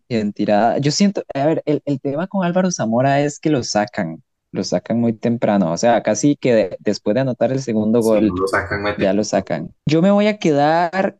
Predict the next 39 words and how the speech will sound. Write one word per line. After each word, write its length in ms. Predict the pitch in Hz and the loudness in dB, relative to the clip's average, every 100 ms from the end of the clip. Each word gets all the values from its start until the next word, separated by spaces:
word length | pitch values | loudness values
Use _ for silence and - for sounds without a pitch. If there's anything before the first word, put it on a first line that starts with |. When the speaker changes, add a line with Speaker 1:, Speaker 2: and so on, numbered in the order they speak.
| - | -2
Speaker 1:
con 360 | 147 151 165 | 0 2 2
Luis 180 | 151 131 | 2 2
Ronaldo 380 | 117 117 127 139 | 0 0 0 2
Araya, 500 | 139 147 165 190 202 | 2 2 0 0 -2
me 180 | 151 110 | -2 -6
gustó 440 | 107 - - 120 | -8 -10 -4 0
mucho 560 | 123 127 160 165 - 123 | 2 4 2 0 -2 -2
el 80 | |
partido 460 | 110 98 - 117 123 | 0 -4 0 0 2
que 140 | - | 2
hizo, 420 | 113 120 135 156 - | 4 2 2 -2 0
de 140 | 117 | 0
hecho 180 | 107 127 | 0 -2
se 100 | 123 | 0
hubiera 240 | 120 123 | 2 4
ido 200 | 131 135 | 4 2
con 180 | 131 120 | 0 -2
doblete 500 | 107 101 107 110 127 | 0 2 0 0 -4
si 140 | 107 | -6
no 100 | 104 | -6
le 80 | 104 | -2
hubieran 300 | 107 113 120 | 0 2 0
anulado 400 | 113 101 98 107 | -2 -2 2 2
el 140 | 107 104 | 2 0
gol 360 | 107 110 98 - _ | 2 2 0 -6 _
válido 480 | 110 110 107 110 - _ | 0 2 0 -2 -4 _
que 140 | - 101 | -4 0
hizo, 340 | 98 104 117 - | 0 -2 -8 -8
el 160 | - 95 | -6 -4
tercero, 500 | - - 113 107 - - _ | -2 -2 0 0 -4 -10 _
y 300 | 151 165 175 | 2 4 4
también 280 | 175 135 131 | 0 -2 0
me 100 | 151 | 2
gustó 260 | 143 - 131 | 0 0 -2
el 80 | |
partido 280 | 131 135 151 | -2 0 0
de 80 | 135 | 0
Carlos 280 | 127 127 127 | 0 0 -2
Mora. 260 | 120 101 | -4 -6